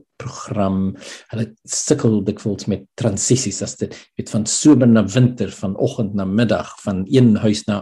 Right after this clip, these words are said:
ander, van een persoon na iemand. Soms het hulle, hulle rituele van groet, of hulle,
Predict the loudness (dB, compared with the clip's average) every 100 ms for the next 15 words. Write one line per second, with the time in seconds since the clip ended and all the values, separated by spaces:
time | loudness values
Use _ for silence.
0 | 0 0 0 -4 -2 -4 -4 -8 -8 -8
1 | -8 -10 -12 -16 -20 -20 -20 _ -6 -2
2 | 0 0 2 0 -2 _ -4 -4 -6 -14
3 | -8 0 2 0 0 2 2 2 -2 -4
4 | -8 0 2 2 -6 _ -18 -18 -14 -8
5 | -8